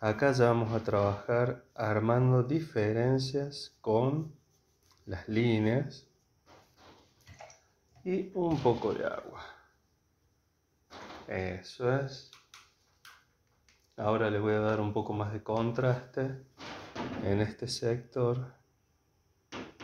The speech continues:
Así se va separando. Y aquí, en este sector. Ahora solamente uso agua.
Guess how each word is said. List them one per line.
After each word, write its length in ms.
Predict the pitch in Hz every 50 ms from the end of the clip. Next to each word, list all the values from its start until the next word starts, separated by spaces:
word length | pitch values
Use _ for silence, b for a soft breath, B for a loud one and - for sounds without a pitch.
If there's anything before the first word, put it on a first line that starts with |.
| - - -
Así 320 | - 98 90 - - 120
se 180 | 107 - - 110
va 160 | 107 107 107
separando. 1160 | 107 - 110 104 - - 104 101 104 104 110 110 107 107 107 104 107 104 107 113 127 131 131 - _ _ _ _ _ _ _ _ _ _ _ _ _ _ _ _ _ _ _ _ _ _ _ _ _ _ _ - - - -
Y 160 | 160 156 151 139
aquí, 340 | 120 110 - - - - - _ _ _ _ _ _ -
en 160 | 113 104 101
este 100 | 101 -
sector. 680 | - - - - - - - - - - - - - - - - - - _ _ _ _ _ _ _ _ _ _ _ _ _ _ _ _ _ _ _ _ - - - - - - - - - - - - - - _ - - - - _ -
Ahora 340 | 98 98 113 131 139 147
solamente 600 | 139 - - 185 180 170 170 175 170 170 170 165
uso 380 | 165 156 156 - - 135 113 101
agua. 460 | 95 98 95 - - - - - -